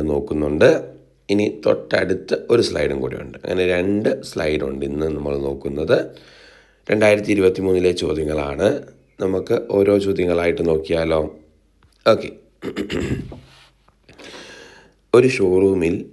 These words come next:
വിൽപ്പനയ്ക്കുള്ള കസേര അതിൻ്റെ അച്ചടിച്ച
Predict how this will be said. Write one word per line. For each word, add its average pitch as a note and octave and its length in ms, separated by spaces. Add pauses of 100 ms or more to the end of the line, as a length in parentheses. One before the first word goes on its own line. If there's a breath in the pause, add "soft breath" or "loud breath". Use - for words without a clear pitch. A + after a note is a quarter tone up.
(440)
വിൽപ്പനയ്ക്കുള്ള G2+ 1120 (160)
കസേര D2+ 540 (580)
അതിൻ്റെ G2 360 (220)
അച്ചടിച്ച G#2 680